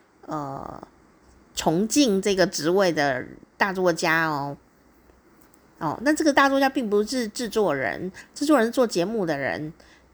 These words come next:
哦，但是呢，主持人是主持人，然后中间还有一个写作的作家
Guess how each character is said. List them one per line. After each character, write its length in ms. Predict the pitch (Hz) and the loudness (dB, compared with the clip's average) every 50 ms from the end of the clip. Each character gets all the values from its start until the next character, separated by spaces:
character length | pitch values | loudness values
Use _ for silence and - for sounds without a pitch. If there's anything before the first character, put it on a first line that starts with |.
| _ _ _ - - | _ _ _ -6 -4
哦， 280 | 165 151 139 - - - | -2 -2 -2 -4 -6 -6
但 180 | - 254 269 277 | -2 -2 0 0
是 220 | - - 269 262 | 0 -2 -2 -2
呢， 380 | 247 233 220 214 214 214 214 208 - | 0 2 2 2 2 0 -2 -4 -4
主 160 | - 190 165 | -2 -2 -2
持 140 | 165 - 247 | 0 0 0
人 140 | 247 233 240 | 0 0 0
是 80 | 262 | -2
主 180 | 233 - 156 143 | -2 -2 -2 -2
持 260 | - - - 147 143 | -2 -4 -4 -4 -2
人， 300 | 143 147 143 143 151 156 | -2 0 0 -2 -2 -2
然 180 | 160 190 240 262 | -2 -2 -2 -2
后 80 | 254 | -4
中 220 | 254 - 262 254 254 | -2 -4 -2 0 0
间 100 | 262 240 | 0 2
还 100 | 233 196 | 2 2
有 40 | |
一 40 | 180 | 2
个 60 | 185 | 2
写 300 | 185 - - - 180 123 | 0 -2 -4 -4 -2 -4
作 300 | 135 - 214 208 180 120 | -2 -2 0 0 0 0
的 240 | 101 80 57 52 - _ - | 0 -4 -8 -10 -12 _ -4
作 160 | - 220 180 | -2 0 0
家 340 | 156 - 165 139 131 139 143 | 0 -2 -4 -4 -4 -6 -10